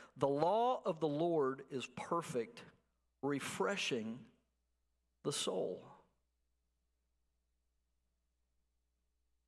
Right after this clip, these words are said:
So I'm just gonna tell you, I'm, I'm not holding myself out as your model, okay? But I got off social media.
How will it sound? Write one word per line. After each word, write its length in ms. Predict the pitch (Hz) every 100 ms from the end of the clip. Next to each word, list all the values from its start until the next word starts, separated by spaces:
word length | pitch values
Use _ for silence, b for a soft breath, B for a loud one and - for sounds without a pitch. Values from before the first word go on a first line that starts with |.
| _ -
So 220 | - 147
I'm 140 | 190
just 180 | 214 185
gonna 180 | 208 170
tell 240 | - 190
you, 200 | 160 147 -
I'm, 320 | 165 185 156 B B
I'm 140 | 165 185
not 220 | 190 -
holding 420 | 175 180 180 170
myself 500 | 160 143 - 156 -
out 240 | 151 143
as 140 | 139 127
your 140 | 139
model, 500 | 131 127 131 139 110 - _ _ _ _ _ -
okay? 240 | 123 131 127 - _ _ _ _ _ _ _ _ _ _ _ _ _ _ _ _ _ _ _ _
But 160 | 139 139
I 120 | 185
got 220 | 190 156
off 220 | 147 151 -
social 360 | 139 120 120
media. 340 | 117 120 -